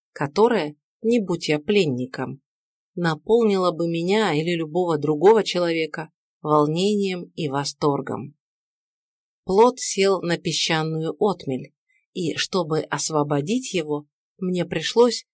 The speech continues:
сдвинуть несколько булыжников хорошего размера. Делая это, я уловил безошибочный желтый отблеск среди мелкого черного песка в углублении, оставленном камнем.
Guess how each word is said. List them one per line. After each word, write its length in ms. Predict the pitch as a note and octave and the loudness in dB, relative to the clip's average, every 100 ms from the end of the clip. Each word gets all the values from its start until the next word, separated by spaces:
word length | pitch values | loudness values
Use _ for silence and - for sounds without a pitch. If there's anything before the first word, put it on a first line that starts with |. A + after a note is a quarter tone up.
| _ | _
сдвинуть 680 | - E3+ F3+ B3 B3 A3+ - - | -10 -6 -2 2 2 2 -2 -4
несколько 560 | G3+ F#3+ - E3+ E3+ | 0 0 -2 -6 -4
булыжников 640 | D#3 E3 F3 F#3 F3 F3+ F3 | -4 -2 -2 -4 -4 -4 -4
хорошего 540 | F3 F3 D3 D#3 D#3+ | 0 0 0 -2 0
размера. 520 | E3 F3+ F3 C#3+ B2 _ _ _ _ _ _ _ _ _ _ _ _ | 0 0 -2 -2 -6 _ _ _ _ _ _ _ _ _ _ _ _
Делая 540 | E3 D3+ E3+ D3+ C#3+ - | -8 0 2 2 0 0
это, 360 | A#3 B3 A3 G3+ _ _ - | -2 0 -2 -4 _ _ -10
я 280 | F3+ A#3+ | 2 4
уловил 480 | A3+ G3+ F#3+ G3 G3+ | 4 4 4 4 2
безошибочный 1000 | E3+ A3+ F#3 E3 - G#3 F3 F3 - E3+ | 2 0 2 0 0 -2 -2 -4 -4 -4
желтый 520 | E3 E3+ D#3 D3+ D#3+ - | 0 0 0 -4 -8 -4
отблеск 640 | F3+ E3+ C#3+ B2+ C3 - - _ _ | -2 -2 -4 -8 -8 -10 -16 _ _
среди 420 | - F#3 F3+ D3+ | -4 0 0 0
мелкого 520 | D#3 F3+ G3 F3 D3+ | 0 2 2 0 -2
черного 500 | D3 F#3+ F3 E3 D#3 | 0 0 0 0 -2
песка 540 | D3+ C3+ C3 - E3+ F3+ _ _ - | -2 -4 -4 0 0 0 _ _ 2
в 60 | |
углублении, 800 | A3 F#3 E3 D3+ F3 F#3+ F#3+ F#3 | 2 2 0 2 2 2 0 -2
оставленном 760 | - F3+ - D3 C#3+ C#3+ C#3 C#3+ | -2 -4 0 0 0 -4 -4 -6
камнем. 600 | D3 D#3+ C#3 B2+ C3 C#3+ | -2 -2 -2 -6 -8 -14